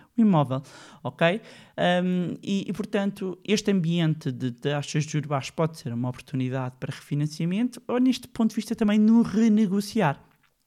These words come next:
Eu renegociar, eu posso renegociar o meu crédito de habitação. Portanto, pessoal e malta que tenha spreads claramente acima de um oito, dois, consegue renegociar isto, procurem,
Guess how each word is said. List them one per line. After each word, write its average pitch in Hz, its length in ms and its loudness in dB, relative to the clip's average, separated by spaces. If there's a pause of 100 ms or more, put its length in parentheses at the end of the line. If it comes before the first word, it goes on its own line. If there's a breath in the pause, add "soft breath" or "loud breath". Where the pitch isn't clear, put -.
(200)
Eu 226 80 0
renegociar, 180 500 2
eu 180 60 -2
posso 175 220 -2
renegociar 170 440 0
o 165 40 2
meu 165 100 2
crédito 160 220 -6
de 160 60 -2
habitação. 156 560 -4 (460 loud breath)
Portanto, 151 400 -6 (300)
pessoal 131 420 -10 (120)
e 127 160 -10
malta 127 340 -12
que - 100 -16
tenha 131 340 -4
spreads 131 520 -8
claramente 156 600 -4
acima 143 280 -4
de 165 100 -4
um 311 200 0
oito, 180 340 -2
dois, 165 560 0 (420 loud breath)
consegue 165 320 0
renegociar 143 640 2
isto, 139 260 -6
procurem, 143 580 -2